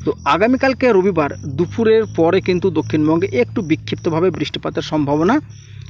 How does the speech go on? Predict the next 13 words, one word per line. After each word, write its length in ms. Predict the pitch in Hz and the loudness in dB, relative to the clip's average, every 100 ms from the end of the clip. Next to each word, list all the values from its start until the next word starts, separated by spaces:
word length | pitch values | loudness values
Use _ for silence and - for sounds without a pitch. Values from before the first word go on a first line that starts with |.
| - | -4
রয়েছে। 460 | - 196 202 - 185 302 - - - | 2 4 4 2 0 -2 -6 -20 -6
চন্দননগর, 560 | - 196 214 220 220 233 | 0 2 4 4 2 0
কলকাতা, 480 | 220 170 170 165 - - | 2 0 2 2 0 0
আরামবাগ, 440 | 139 147 147 147 180 175 | 0 2 2 2 2 2
কোলাঘাট 460 | 180 147 143 170 220 - - - | 0 2 2 2 0 -4 -20 -4
এবং 260 | 147 147 214 - - _ - - - | 0 0 0 -4 -14 _ -20 -20 -12
দুই 200 | 139 196 - | 0 0 2
চব্বিশ 260 | 180 151 160 | 0 2 -2
পরগনা, 400 | - 151 151 180 240 - | 2 2 4 2 0 0
এই 120 | 180 | 2
সমস্ত 320 | 165 160 - - | 2 -2 -2 -4
অঞ্চলগুলোতে 640 | 165 196 202 226 226 220 233 | 0 2 2 2 0 2 0
বিক্ষিপ্তভাবে, 760 | 151 147 - - 151 135 135 | 0 -4 -4 -2 -2 -2 -4